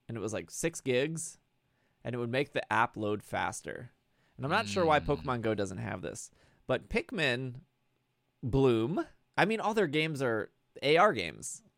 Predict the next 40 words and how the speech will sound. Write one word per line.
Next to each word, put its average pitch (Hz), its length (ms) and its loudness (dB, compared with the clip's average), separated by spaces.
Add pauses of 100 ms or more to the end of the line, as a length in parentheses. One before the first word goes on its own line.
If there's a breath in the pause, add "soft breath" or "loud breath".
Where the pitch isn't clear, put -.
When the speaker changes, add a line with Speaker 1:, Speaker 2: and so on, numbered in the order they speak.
(160)
Speaker 1:
so 123 400 2
they're 135 240 2
using 160 360 2
the 123 80 0
map 139 260 2
data. 107 240 0
That's 104 240 -2
the 123 120 -4
important 107 440 -4
thing. 113 300 -4
So, 107 240 0
like, 98 300 -2 (420)
the - 160 4
whole 135 440 4
Harry 139 280 2
Potter, 117 460 0 (120)
Pikmin, 110 580 -6 (300)
Pokemon, 107 600 -4 (320)
you're 123 260 2
a 123 60 2
character 127 680 0 (160)
with 120 180 -4
things 139 280 -2
around 135 400 2
you, 107 300 -4 (260)
and 113 140 -8
you 117 80 -2
pinch 139 320 -4
and 151 120 -6
zoom, 117 500 -2 (480)
and 120 240 -4
you 120 120 -6
rotate 127 440 2
the 175 80 0
map, 131 400 -4 (840)
and 123 220 -6
that 185 320 4
is 160 260 0
the 151 140 2
same. - 460 -4